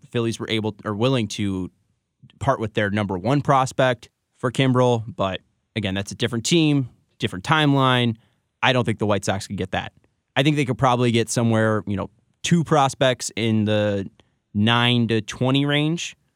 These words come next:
I think you could probably pick two of the guys in there, and they could be sent over a Kimbrel deal. Don't know exactly which ones, but I don't think it's far-fetched. Then my third move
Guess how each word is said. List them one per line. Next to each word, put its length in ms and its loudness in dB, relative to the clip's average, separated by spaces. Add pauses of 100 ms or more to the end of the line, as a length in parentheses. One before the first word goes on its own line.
(180)
I 40 -2
think 140 0
you 60 -4
could 120 -4
probably 280 0
pick 220 -4
two 280 0
of 200 -4 (280)
the 80 -2
guys 460 2
in 140 2
there, 320 0
and 180 -2 (420)
they 160 2
could 140 0
be 100 2
sent 220 0
over 240 2
a 60 0
Kimbrel 340 0
deal. 360 0 (280)
Don't 160 0
know 140 2
exactly 540 0
which 360 -4
ones, 500 0 (380)
but 280 2 (460)
I 80 4
don't 120 4
think 120 0
it's 120 -6
far-fetched. 640 -4 (520)
Then 280 2
my 80 2
third 260 2
move 320 2